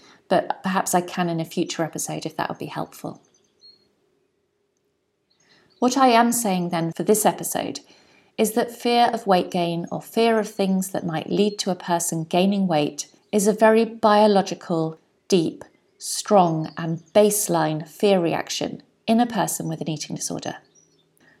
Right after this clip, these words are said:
But that might not translate to them rationally believing that they don't want to gain weight or that they want to lose weight.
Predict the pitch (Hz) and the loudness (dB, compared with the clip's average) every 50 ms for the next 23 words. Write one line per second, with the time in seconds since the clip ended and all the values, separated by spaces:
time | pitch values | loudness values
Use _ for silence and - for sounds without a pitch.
0 | _ _ - 226 226 - 247 233 240 214 214 226 226 240 233 233 233 208 208 214 | _ _ -2 0 4 4 4 4 4 2 2 2 2 2 0 -2 -4 -2 0 0
1 | 208 - - - - - - - _ - - 202 190 190 185 - 196 190 185 165 | 0 -2 -4 -6 -10 -12 -12 -16 _ -8 -4 -2 -2 -2 -2 0 0 0 0 0
2 | 156 - - - - - _ _ _ _ _ _ _ _ _ _ - 202 190 202 | -2 -4 -8 -12 -14 -14 _ _ _ _ _ _ _ _ _ _ -6 -2 2 2
3 | 185 180 180 180 - - - 160 156 165 180 185 180 - - - 185 180 175 170 | 2 4 2 0 -2 -4 -4 -2 0 0 0 0 -2 -6 -6 -4 -4 -2 -2 -2
4 | 170 170 170 170 - 175 165 170 180 185 196 190 190 175 - - 87 170 - - | -4 -4 -6 -4 -4 -2 -2 0 0 0 0 0 -2 -2 -2 -2 -6 -8 -8 -6
5 | - - - - 170 165 - 170 175 170 170 - 165 165 165 - - - 160 - | -6 -4 -2 -2 -2 0 2 0 0 0 -2 -4 -6 -6 -6 -6 -8 -8 -8 -6
6 | - 151 160 160 156 156 147 147 151 143 143 147 - - - _ _ _ _ 160 | -6 -6 -4 -4 -4 -2 0 0 0 0 -2 -6 -10 -10 -12 _ _ _ _ 0
7 | 165 160 - - - - 165 151 147 160 151 - - - 165 156 156 156 156 160 | 0 2 0 -2 -2 0 -2 -2 0 -2 -4 -4 -6 -6 -6 -4 -4 -4 -4 -4
8 | 156 - - - - - - - - - - | -6 -6 -4 -4 -4 -4 -8 -10 -14 -16 -18